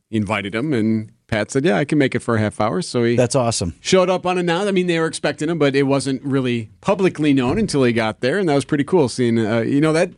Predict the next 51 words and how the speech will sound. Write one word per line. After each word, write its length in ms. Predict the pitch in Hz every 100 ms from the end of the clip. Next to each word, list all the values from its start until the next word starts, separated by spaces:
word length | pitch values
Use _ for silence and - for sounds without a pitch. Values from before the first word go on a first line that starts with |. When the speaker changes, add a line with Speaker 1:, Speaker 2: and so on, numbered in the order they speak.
| _ _ _ 139 -
Speaker 1:
the, 120 | 160
what 160 | 165 175
I, 340 | 180 185 160
I 40 | 165
commented 640 | 143 165 160 147 147 135
during 300 | 139 139 131
the 80 | 127
day 260 | 131 131
it 80 | 127
happened, 400 | 123 131 - 117
I, 60 | 117
s-, 160 | 117
I 160 | - 127
said 240 | - 135
this 160 | 135 127
to 100 | 117
Pat. 300 | - 190 147
I'm 80 | 120
like, 140 | 120
"Hey, 100 | 190
man, 280 | 196 175 160
this 160 | 208 269
means 320 | 190 247 214
a 60 |
lot 240 | 123 135 143
to 140 | 113
a 20 |
lot 140 | 107 113
of 80 | -
people. 280 | 117 101
Like, 200 | 95 92
they'll 160 | 110 143
remember 420 | 139 135 139 156
that 180 | 117 104
forever, 540 | - 110 117 160 87
like, 180 | 80 87
that 120 | 104 92
they 140 | 98
took 180 | 110 -
a 60 |
picture 420 | - 117 - 104 92
with 240 | 90 87
an 100 | 90
N 140 | 98
B 140 | 92 87
A 80 | 90
champion. 520 | - 101 76 78 78
Like, 160 | 85
it's, 200 | 98 -
you 80 | 123
know, 180 | 101 98